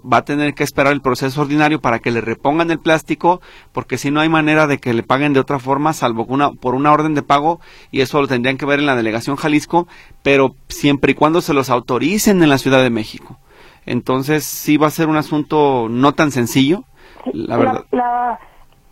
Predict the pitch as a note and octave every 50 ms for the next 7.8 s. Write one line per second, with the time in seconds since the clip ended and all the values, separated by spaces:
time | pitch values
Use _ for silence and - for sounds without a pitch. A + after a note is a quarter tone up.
0 | _ _ _ - - - D4 C4 B3+ B3+ C4+ C4+ C4+ C4+ C#4 D4+ D4+ - G#4 G#4+
1 | G#4+ - F#4 E4+ C4+ E4 D#4+ D#4+ F4 - - - _ - A3 A3 A3 G#3+ G#3+ B3
2 | A3+ A3+ A3 - C#4+ B3+ C#4+ D4+ D#4 D4 - - C4+ A#3+ B3 A#3+ - C4 B3 B3+
3 | - - _ _ _ _ _ _ _ - A3+ A3+ - - C4+ B3+ D#4+ C#4 D#4 C4+
4 | B3 - A#3+ A3+ A3+ B3 A3+ - A3+ G3+ G#3 - G#3+ G#3 A#3 B3 - C#4+ C#4+ C#4
5 | B3 A3+ G#3+ A3 A3 - A#3 A3+ A3+ A#3 A3+ - A3 - - G#3 G3 - G#3 G3+
6 | G#3 G3+ F#3 - G3+ - - - - - - - - - G3+ G3 G3 - A#3+ C4
7 | C#4 D#4 D#4+ E4 D#4+ D#4 D4 C4+ B3+ A3+ C#4 C4+ B3+ B3 C4 C4+